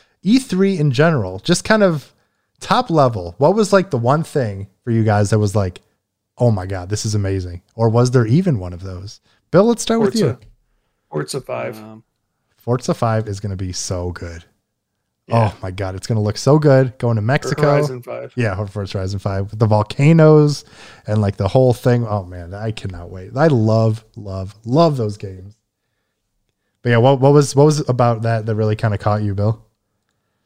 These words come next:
Speaker 2: Um, the location and just, just the jump from to the next gen graphics on that.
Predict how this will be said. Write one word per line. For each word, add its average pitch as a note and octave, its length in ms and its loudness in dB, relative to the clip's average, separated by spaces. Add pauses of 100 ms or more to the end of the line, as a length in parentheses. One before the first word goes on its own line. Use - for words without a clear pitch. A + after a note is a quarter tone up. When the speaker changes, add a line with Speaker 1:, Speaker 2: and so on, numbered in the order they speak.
(320)
Speaker 2:
Um, F#3+ 360 -4 (600)
the D#3+ 220 -12 (320)
location F#3+ 800 -4
and D#3+ 160 -6
just, D#3 380 -8
just F#3 340 -8
the D#3+ 100 -4
jump C3+ 460 -10
from C3 560 -14 (140)
to D#3 100 -10
the C3 100 -12
next B2+ 260 -16
gen C3 220 -14
graphics A#2 560 -14
on A#2+ 140 -14
that. A#2+ 260 -14